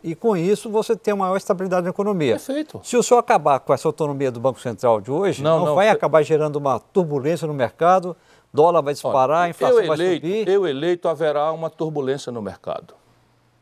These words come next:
Speaker 2: Certo? Eu eleito, por quê? Porque o mercado, essa entidade fantasmagórica, vamos entender, o mercado financeiro, essa entidade fantasmagórica deu-se a atribuição de tutelar o processo democrático do Brasil.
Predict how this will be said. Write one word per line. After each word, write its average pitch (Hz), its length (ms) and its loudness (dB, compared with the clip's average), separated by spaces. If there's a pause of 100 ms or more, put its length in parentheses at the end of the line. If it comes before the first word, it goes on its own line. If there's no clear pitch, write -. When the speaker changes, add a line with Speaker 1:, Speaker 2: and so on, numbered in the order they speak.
(640)
Speaker 2:
Certo? 139 300 -2
Eu 120 160 4
eleito, 139 420 2
por 185 240 0
quê? 104 140 -2
Porque - 260 -2
o 180 60 6
mercado, 185 480 2
essa 170 160 -8
entidade 127 420 -2
fantasmagórica, 139 880 -2
vamos 131 240 -2
entender, 123 240 -2
o 101 80 -2
mercado 147 320 -4
financeiro, 160 580 -4 (420)
essa 156 200 2
entidade 139 380 2
fantasmagórica 156 840 2
deu-se 180 540 0
a 117 80 0
atribuição 156 580 -6
de 185 100 -10
tutelar 196 460 0
o 202 60 4
processo 156 420 -6
democrático 139 560 -4
do 135 100 -8
Brasil. 135 440 -2